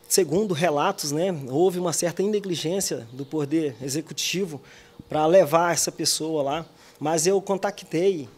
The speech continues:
o secretário pra saber de fato, né, o que está acontecendo, pra gente ouvir os dois lados,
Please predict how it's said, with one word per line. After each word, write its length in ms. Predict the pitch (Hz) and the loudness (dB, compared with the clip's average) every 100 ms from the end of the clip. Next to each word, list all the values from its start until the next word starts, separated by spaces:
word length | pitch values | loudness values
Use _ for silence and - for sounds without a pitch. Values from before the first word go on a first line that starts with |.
| - - | -20 -10
o 220 | 147 147 | -4 -2
secretário 600 | - 165 165 147 151 170 | 0 0 0 0 0 0
pra 120 | 170 165 | 0 -2
saber 280 | 160 160 | 0 0
de 100 | 170 | -2
fato, 480 | 139 - 160 - - - | -4 -2 -2 -2 -14 -10
né, 140 | 143 | -4
o 40 | 147 | -4
que 60 | |
está 140 | - 165 | -2 -2
acontecendo, 400 | 175 165 180 190 | -2 -4 -4 -2
pra 120 | 208 | -2
gente 240 | 196 226 | -2 2
ouvir 200 | 220 180 | 2 2
os 100 | 202 | 0
dois 220 | 185 196 131 | 0 0 -2
lados, 420 | 151 202 151 | -2 -2 -4